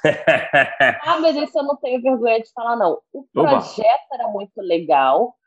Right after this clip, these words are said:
Speaker 2: mas a execução não foi tão boa, que foi um reality chamado Dance Off Favela,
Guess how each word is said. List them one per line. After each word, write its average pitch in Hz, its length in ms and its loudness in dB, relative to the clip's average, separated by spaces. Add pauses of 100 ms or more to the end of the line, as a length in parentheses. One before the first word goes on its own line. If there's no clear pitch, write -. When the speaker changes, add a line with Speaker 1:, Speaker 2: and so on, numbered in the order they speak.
(140)
Speaker 2:
mas 247 300 -2
a 240 100 2
execução 240 1040 -6
não 247 260 -8
foi 226 140 -16
tão 262 280 -14
boa, 196 680 2 (540)
que 226 120 -20 (160)
foi 214 200 -4
um 247 100 -2
reality 202 640 0
chamado 202 400 -2
Dance 247 420 2
Off 185 160 4 (120)
Favela, 190 680 0